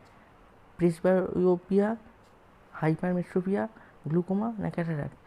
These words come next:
তারপর দিয়েছে ক্রোমোজোমের কার্যকরী একককে বলে ডিএনএ, আরএনএ, জিন না হিস্টোন ও প্রোটিন?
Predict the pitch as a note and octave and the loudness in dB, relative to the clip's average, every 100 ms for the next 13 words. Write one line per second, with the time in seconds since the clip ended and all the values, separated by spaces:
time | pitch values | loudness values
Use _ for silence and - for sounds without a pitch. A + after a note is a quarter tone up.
0 | - - D3+ E3+ F3+ F3+ F3 F3 F3+ F#3 | -20 -10 -4 -2 -2 -2 0 0 0 -2
1 | F#3 D#3+ D#3+ E3+ E3+ E3+ E3+ F3+ F3+ E3+ | -2 -2 0 0 2 0 -2 -2 -2 -2
2 | E3 F3 F3 F3 F3+ E3+ D#3+ F3 F#3 D3+ | -2 0 0 0 -2 -2 -2 -4 -4 -4
3 | D3+ - F3+ F3+ F3 F3 C#3+ | -4 -4 -2 0 0 0 -2